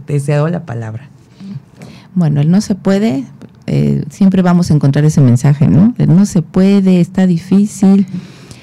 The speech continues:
Speaker 2: pero precisamente, eh, hablando del tema, ¿no? De salud mental,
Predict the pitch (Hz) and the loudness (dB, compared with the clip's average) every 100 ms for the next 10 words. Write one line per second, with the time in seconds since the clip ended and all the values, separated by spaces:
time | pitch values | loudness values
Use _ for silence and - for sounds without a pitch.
0 | - - 160 143 139 135 139 185 214 196 | -20 -4 0 0 0 -4 -2 2 4 2
1 | 196 220 - - - - - - 143 135 | 0 -2 -6 -16 -20 -20 -18 -4 0 2
2 | 131 131 147 143 143 165 131 123 156 208 | 2 2 2 0 0 2 4 4 4 2
3 | - - 127 143 131 135 151 156 - 135 | -2 -4 -4 -2 0 2 2 0 0 -2
4 | 180 | -2